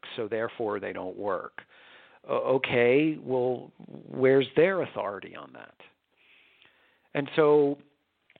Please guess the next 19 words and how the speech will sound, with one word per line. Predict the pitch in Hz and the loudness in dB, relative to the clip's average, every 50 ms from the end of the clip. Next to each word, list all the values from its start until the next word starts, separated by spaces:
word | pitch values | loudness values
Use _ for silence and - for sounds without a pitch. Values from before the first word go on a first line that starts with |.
| _ - - - _ _ - | _ -20 -20 -20 _ _ 2
we | 139 151 156 | 2 4 6
have | 156 143 139 131 | 6 4 4 2
real-time | 139 139 151 151 156 170 170 165 156 - - - 143 135 135 131 | 2 4 6 6 8 8 6 4 2 -2 -4 -2 -2 -2 -2 -4
experience | 131 120 - - - - 170 180 190 185 151 110 110 - - - | -4 -8 -10 -8 -4 -2 -2 0 0 -2 -4 -6 -8 -12 -10 -4
of | - 123 120 123 120 - - - - - - - | -2 0 0 0 -2 -6 -12 -20 -20 -20 -10 -2
hundreds, | - 156 160 170 175 175 160 131 139 135 127 123 - 123 | 2 4 4 4 4 2 0 0 2 2 0 0 -2 -6
if | 120 - | -10 -8
not | 139 120 117 - | -8 -8 -6 -2
thousands, | - 139 135 139 139 143 131 127 131 123 | 0 2 4 4 4 2 0 -4 -8 -10
of | 131 120 | -6 -2
doctors | 107 135 135 147 147 - - 135 120 117 - - | 2 4 4 4 4 2 -2 -6 -6 -6 -6 -8
taking | - 127 117 123 123 | -8 -8 -8 -10 -10
care | 117 - 135 131 123 | -6 -2 0 0 2
of | 123 120 - - - - 143 143 156 156 | 0 -2 -4 -4 0 2 2 2 2 0
thousands, | 151 156 151 127 131 131 131 123 - - - - - - - - | 0 -4 -6 -6 -10 -10 -12 -14 -16 -18 -20 -20 -20 -20 -6 -2
if | 160 139 - - | -2 -2 -2 -2
not | 135 135 135 127 123 | -2 0 0 0 0
hundreds | 120 - 147 160 170 156 151 147 131 | 0 0 0 0 0 -2 -4 -4 -6
of | 135 | -6